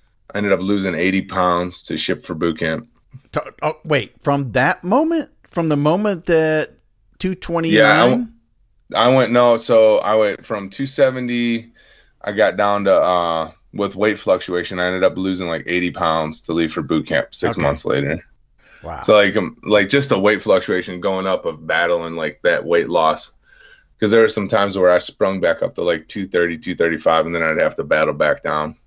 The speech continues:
Speaker 1: But,
Speaker 2: Mm.
Speaker 1: yeah, I en-, ended up shipping at boot camp, going from two seventy nine-ish to two twelve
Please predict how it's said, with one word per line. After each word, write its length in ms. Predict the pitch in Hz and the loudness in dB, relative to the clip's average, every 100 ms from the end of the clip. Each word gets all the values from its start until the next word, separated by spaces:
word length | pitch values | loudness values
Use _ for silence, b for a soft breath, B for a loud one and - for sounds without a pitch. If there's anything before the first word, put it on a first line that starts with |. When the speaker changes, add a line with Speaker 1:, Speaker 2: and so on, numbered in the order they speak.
| _ _ - | _ _ 0
Speaker 1:
But, 200 | 87 82 | 2 2
Speaker 2:
Mm. 40 | |
Speaker 1:
yeah, 160 | 90 82 | 0 2
I 100 | 90 | 2
en-, 200 | 92 - | 0 -2
ended 160 | 98 101 | 0 0
up 80 | - | 0
shipping 340 | 104 87 92 | -6 -4 -4
at 120 | 82 | -4
boot 180 | 85 80 | -6 -8
camp, 280 | 95 82 - | -6 -6 -4
going 200 | 90 85 | -4 -4
from 220 | 85 82 | -6 -8
two 180 | - - | -6 -4
seventy 720 | - 98 92 92 92 95 90 B B B B B B B - | 2 2 4 2 2 2 0 B B B B B B B -4
nine-ish 640 | 98 95 107 104 104 - | 0 4 4 4 2 -2
to 100 | 85 | -8
two 220 | 78 90 | -8 -10
twelve 520 | - - 92 82 - | -4 2 4 4 -2